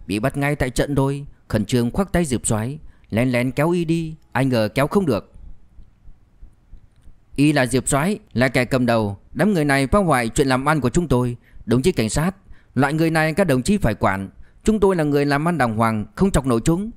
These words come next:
Hai đồng chí xem, chúng tới tận nhà ức hiếp tôi rồi." Ông chủ Liên lúc nãy còn nao khí, đắng mặt lão đại lắm, chụp mặt cái biến thành loại chó vẫy đuôi, lắm ra vẻ đáng thương. "Oa,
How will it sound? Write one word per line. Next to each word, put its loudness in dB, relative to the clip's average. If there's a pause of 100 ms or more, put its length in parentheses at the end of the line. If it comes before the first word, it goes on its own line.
(220)
Hai 2
đồng 2
chí 0
xem, -2 (240)
chúng 4
tới 2
tận 0
nhà 2
ức 0
hiếp 0
tôi 4
rồi." -2 (1300)
Ông 2
chủ 2
Liên -2
lúc 0
nãy -2
còn -2
nao 0
khí, -4
đắng -2
mặt -2
lão 0
đại -4
lắm, -4 (340)
chụp 0
mặt 0
cái 0
biến -2
thành 0
loại -2
chó 0
vẫy 0
đuôi, 0
lắm -2
ra 2
vẻ 0
đáng -2
thương. -2 (2500)
"Oa, -2